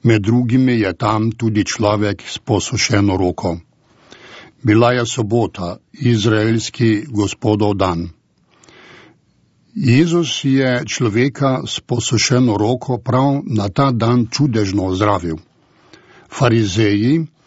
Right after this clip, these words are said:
ki so dogodek opazovali, so Jezusa kritizirali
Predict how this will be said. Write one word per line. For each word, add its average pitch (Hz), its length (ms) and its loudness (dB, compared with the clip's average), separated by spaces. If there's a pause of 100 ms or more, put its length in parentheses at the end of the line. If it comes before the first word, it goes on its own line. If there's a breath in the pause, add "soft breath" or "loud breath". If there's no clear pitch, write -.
(320 soft breath)
ki 127 160 2
so 110 320 0
dogodek 110 600 0
opazovali, 92 760 -2 (720 loud breath)
so - 180 0
Jezusa 127 540 0
kritizirali 98 920 -2